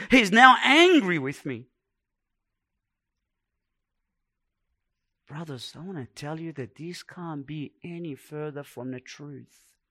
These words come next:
But what do we do when we prolong, what, what do we do when we think these wrong thoughts?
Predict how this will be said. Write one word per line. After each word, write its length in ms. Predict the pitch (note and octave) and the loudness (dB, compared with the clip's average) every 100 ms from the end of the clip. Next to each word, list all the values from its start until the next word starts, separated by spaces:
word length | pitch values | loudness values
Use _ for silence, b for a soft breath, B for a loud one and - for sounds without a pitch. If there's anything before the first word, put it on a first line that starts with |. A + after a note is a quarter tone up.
| _ b b b | _ b b b
But 220 | E3 - | -4 -4
what 200 | D3 G3 | -4 -4
do 80 | E3+ | -4
we 180 | D#3+ D3+ | -6 -8
do 300 | B2+ G#3 G3 | -8 -8 -8
when 240 | C#3+ C#3+ | -6 -6
we 120 | C#3 C3 | -6 -10
prolong, 480 | - B2+ B2+ C#3 | -10 -10 -8 -8
what, 240 | D#3 G3 - | -6 -6 -4
what 160 | F#3 | -8
do 80 | E3 | -6
we 120 | F3+ | -6
do 240 | D3+ G3+ A3 | -6 -6 -8
when 180 | D#3 C#3+ | -6 -8
we 100 | C#3 | -8
think 300 | - D#3 C#3 | -8 -8 -10
these 240 | C3+ - | -14 -10
wrong 180 | C3+ B2+ | -10 -10
thoughts? 600 | - B2 B2 - - | -14 -18 -18 -18 -20